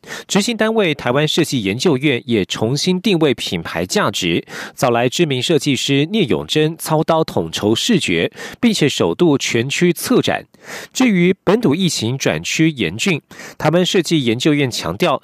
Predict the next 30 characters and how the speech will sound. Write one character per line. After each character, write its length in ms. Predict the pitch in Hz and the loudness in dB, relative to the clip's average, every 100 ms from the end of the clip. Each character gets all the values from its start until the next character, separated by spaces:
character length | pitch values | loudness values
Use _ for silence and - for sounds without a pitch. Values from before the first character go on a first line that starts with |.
| - - | -8 0
一 80 | |
定 160 | 147 185 | 2 4
会 180 | 170 156 | 2 2
料 200 | 190 151 | 2 0
敌 180 | 117 120 | 0 -4
从 300 | - 98 120 | 0 -2 0
宽， 280 | 156 160 160 | 0 0 0
加 260 | - 190 | -2 -2
强 260 | 185 110 107 | -2 -2 -2
防 240 | 87 71 | -2 -2
疫。 220 | 123 147 - _ - - - | 2 0 0 _ -16 -12 -4
而 160 | 139 147 | 0 0
截 140 | 156 | 0
至 180 | 151 165 | 2 0
七 180 | - 165 | 2 -2
号 140 | 156 | 0
下 200 | 135 160 | 0 0
午， 240 | 110 92 - | 2 0 0
共 120 | 151 | 0
有 120 | 131 113 | 4 2
百 220 | 117 87 | 2 -2
名 200 | 87 123 | -2 -4
学 240 | - 92 | -2 0
生 300 | 101 151 151 - | 0 0 0 -4
四 300 | - 247 175 | -4 0 0
校 260 | - 123 | 0 -2
退 240 | 87 - 139 | -2 0 -2
出 180 | - 156 | 0 -2
参 300 | - 196 208 | 0 -2 0
展， 260 | - - | -2 -4